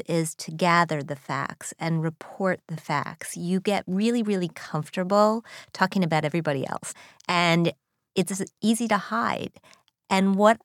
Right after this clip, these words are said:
I have started to do, I guess, over the last decade, but especially on this show,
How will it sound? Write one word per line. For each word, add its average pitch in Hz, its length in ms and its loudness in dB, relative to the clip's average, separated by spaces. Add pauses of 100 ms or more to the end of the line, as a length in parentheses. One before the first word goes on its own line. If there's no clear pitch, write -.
I 208 300 6
have 180 680 2 (320)
started 311 500 0
to 233 100 -6
do, 180 160 4
I 170 120 4
guess, 180 260 -4
over 165 260 -2
the 160 180 -6
last 156 400 -2
decade, 160 360 -2
but 175 100 0
especially 208 640 0
on 151 220 -2
this 151 180 -4
show, 151 480 -2